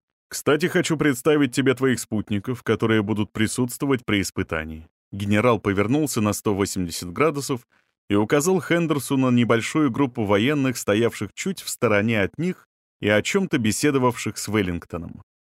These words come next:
Лестрейд представил программисту двух советников из Ц Р У, полковника из Министерства обороны С Ш А и одного подполковника из А Н Б. Были там также представители из Министерства армии С Ш А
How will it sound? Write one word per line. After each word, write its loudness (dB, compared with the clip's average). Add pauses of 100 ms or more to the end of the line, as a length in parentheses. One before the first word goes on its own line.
(320)
Лестрейд 0
представил -2
программисту 0
двух -2
советников -2
из -6
Ц -6
Р 0
У, -4 (220)
полковника 2
из 0
Министерства 0
обороны 2
С -6
Ш -2
А -8 (400)
и 2
одного 2
подполковника 0
из 2
А 4
Н 2
Б. 0 (300)
Были 4
там 2
также 0
представители 0
из 0
Министерства 0
армии 2
С -6
Ш -2
А -4